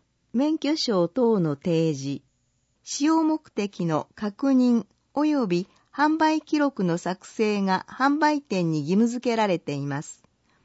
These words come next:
皆さんのご理解とご協力をお願いします。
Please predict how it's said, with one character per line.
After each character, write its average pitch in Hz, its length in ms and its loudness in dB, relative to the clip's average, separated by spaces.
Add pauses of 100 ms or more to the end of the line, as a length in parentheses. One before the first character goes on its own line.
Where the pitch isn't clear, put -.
(580)
皆 277 280 2
さ 254 200 -2
ん 214 160 0
の 165 220 -2 (160)
ご 202 160 2
理 320 100 2
解 254 300 -2
と - 340 -2
ご 190 160 -2
協 277 280 2
力 247 420 0
を 208 140 -4
お 170 100 0
願 196 340 0
い 190 40 -2
し - 180 -10
ま 151 160 -4
す。 - 180 -18